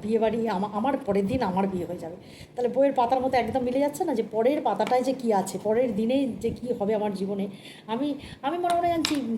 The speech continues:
খুব আনন্দ, নিজেদের বিয়েবাড়ি, বিয়ের দিনে ওখানেও অনেক বান্ধবী পেয়ে গেছি, খুব মজা করছি, আনন্দ করছি। তার মধ্যে গিয়ে দেখি আমার বাবা আমার, আমার খুড়তুতো কাকুকে নিয়ে গিয়ে গেছে, মানে আমাকে নিয়ে আসবে, আমার দেখাশোনা।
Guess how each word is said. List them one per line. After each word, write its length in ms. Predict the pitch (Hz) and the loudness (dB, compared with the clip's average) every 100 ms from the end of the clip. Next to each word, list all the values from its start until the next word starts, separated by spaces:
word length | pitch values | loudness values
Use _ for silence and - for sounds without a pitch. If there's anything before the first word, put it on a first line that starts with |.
| - | -2
খুব 140 | 294 | 0
আনন্দ, 280 | 226 220 240 | 0 0 2
নিজেদের 440 | 254 214 233 240 | 2 2 2 2
বিয়েবাড়ি, 420 | 202 220 233 262 240 - - - | 2 0 2 0 -4 -10 -8 -2
বিয়ের 240 | 226 214 | 0 2
দিনে 180 | 226 226 | 2 0
ওখানেও 320 | 208 226 226 | 2 0 2
অনেক 200 | 220 214 | 0 -2
বান্ধবী 340 | 208 196 226 226 | 0 0 0 0
পেয়ে 180 | 226 208 | 0 2
গেছি, 240 | 208 220 - | 0 -2 -4
খুব 100 | 202 | -2
মজা 200 | 196 196 | 0 0
করছি, 220 | 208 214 | -2 -2
আনন্দ 220 | 185 196 | -2 0
করছি। 200 | 220 226 | -2 -2
তার 180 | 208 180 | -2 0
মধ্যে 220 | 208 202 | 0 -2
গিয়ে 160 | 196 202 | 0 0
দেখি 260 | 208 349 415 - - - - | 0 -2 -6 -10 -16 -14 -8
আমার 200 | 190 190 | -2 -2
বাবা 260 | 185 180 262 | 0 0 0
আমার, 320 | 294 196 175 | 0 0 -2
আমার 340 | 170 185 190 175 - - | -4 -6 -6 -6 -12 -12
খুড়তুতো 340 | 202 196 190 | -8 -6 -4
কাকুকে 360 | 190 196 202 208 | -4 -6 -6 -4
নিয়ে 180 | 220 269 | -2 -4
গিয়ে 200 | 175 151 | -6 -6
গেছে, 320 | 156 - 180 - | -8 -8 -14 -12
মানে 280 | - - 185 | -14 -8 -4
আমাকে 240 | 190 196 | -2 0
নিয়ে 180 | 196 202 | 2 2
আসবে, 240 | 220 220 320 | 2 0 -2
আমার 240 | 220 185 | 0 0
দেখাশোনা। 380 | 170 175 175 | -2 -4 -8